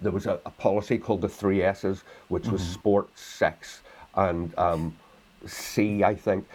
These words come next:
Speaker 1: and it was
Speaker 2: C.
Speaker 1: just what
Speaker 2: <laughs>
Speaker 1: C, uh, you know, what thing, things, things you were allowed to put in, in narratives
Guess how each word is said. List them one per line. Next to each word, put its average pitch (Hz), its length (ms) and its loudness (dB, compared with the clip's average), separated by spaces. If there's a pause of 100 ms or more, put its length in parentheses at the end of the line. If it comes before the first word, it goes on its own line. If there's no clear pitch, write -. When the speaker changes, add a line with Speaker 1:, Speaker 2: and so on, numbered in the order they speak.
(140)
Speaker 1:
and 101 100 2
it 82 80 -2
was 113 120 4
Speaker 2:
C. 135 100 2
Speaker 1:
just 123 260 -2
what 107 300 2 (200)
Speaker 2:
<laughs> - 160 -16
Speaker 1:
C, 104 380 0 (280)
uh, 117 160 6 (280)
you 143 80 8
know, 110 160 4
what 120 280 4
thing, 170 320 4 (180)
things, 165 320 4 (280)
things 147 280 4
you 139 80 2
were 127 120 6
allowed 123 540 2
to 123 120 2
put 123 400 0 (240)
in, 104 520 0 (1200)
in 120 260 4
narratives 110 640 2